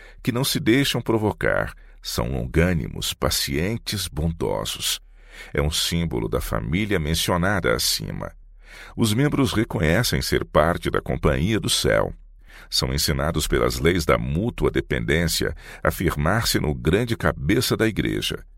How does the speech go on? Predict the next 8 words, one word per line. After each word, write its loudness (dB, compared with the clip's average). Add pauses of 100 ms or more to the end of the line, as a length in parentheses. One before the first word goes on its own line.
(460)
Se -2
um 0
dos -2
membros -2
de 2
tal 0
família 0
sofre, -2